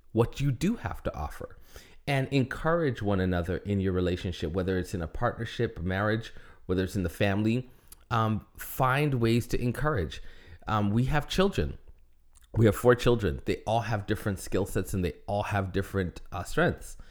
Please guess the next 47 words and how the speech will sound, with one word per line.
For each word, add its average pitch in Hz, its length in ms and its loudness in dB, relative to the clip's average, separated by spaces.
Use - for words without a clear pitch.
One 123 320 4
child 113 300 0
could 123 120 0
look 113 140 0
at - 40 -4
the - 160 -8
other 147 140 -2
child 113 300 -2
and 101 80 2
be 104 60 -2
like, 104 200 -6
"Wow, 110 320 -4
they 123 140 0
do 127 220 0
so 113 240 -2
much," 131 300 -4
or, 113 60 0
"They, 107 160 0
they're 110 400 -2
familiar 120 380 2
with 101 160 -2
this - 180 0
and 104 140 0
they 101 80 2
excel - 480 -4
at 82 100 -6
this." 156 280 0
And 127 300 2
we 180 120 2
spend 147 300 0
a 104 60 2
lot 110 260 2
of 127 80 -8
time 101 440 -2
encouraging 127 640 0
our 123 100 2
children 123 380 0
also 131 400 -4
that, 101 460 4
"Listen, 110 420 2
you 110 240 6
may 151 180 6
not 123 260 2
be 117 80 4
able 113 180 2
to - 100 -6
do 107 200 0